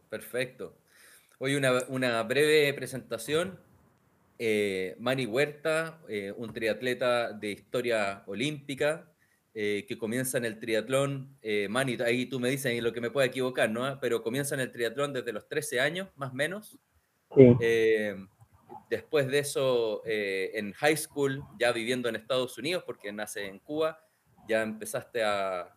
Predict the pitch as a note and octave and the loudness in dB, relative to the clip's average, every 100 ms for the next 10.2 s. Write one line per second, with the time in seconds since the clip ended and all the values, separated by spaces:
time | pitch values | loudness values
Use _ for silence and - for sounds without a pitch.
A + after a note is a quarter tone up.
0 | - F#2 F2+ E2+ E2+ G2+ F#2+ G2+ B2 - | -14 -10 -8 -6 -6 -6 -4 -2 0 -2
1 | - - A#2 - D3+ E3 - F#3+ G3 G#3+ | -10 -8 -8 0 0 0 -2 -6 -6 -12
2 | - - - - - _ A#2 G2+ F#2+ F2+ | -20 -20 -20 -20 -20 _ -6 -4 -2 -4
3 | E2+ F2 - A#2+ - A#2+ B2+ A#2+ C#3 C#3 | -6 -10 -8 -8 -4 0 0 2 0 -2
4 | C#3 A#2+ A#2 A2 G#2+ A2 G#2 F#2+ F#2 - | -4 -2 0 -2 -2 -4 -2 -4 -8 -12
5 | - G2+ - C3 C3+ A#2 A#2 A2 A2+ G2+ | -12 -10 -4 -4 -2 -2 -2 -2 -4 -2
6 | D3 D3+ C3 A#2 A2+ - B2 C3 C3 B2 | -2 0 -2 -4 -4 -2 2 2 0 -2
7 | A#2 G#2+ F#2+ - A#2+ A2+ A2+ A2+ B2+ B2 | -2 0 0 2 2 0 0 0 0 0
8 | A2+ - B2 A#2+ A2+ A2 B2 - A#2+ A2 | 2 4 4 4 6 6 6 4 2 2
9 | G2+ - - - - G2+ G#2 G#2+ G#2+ C3+ | 2 0 2 4 6 4 2 0 4 4
10 | C#3+ G3+ | 4 0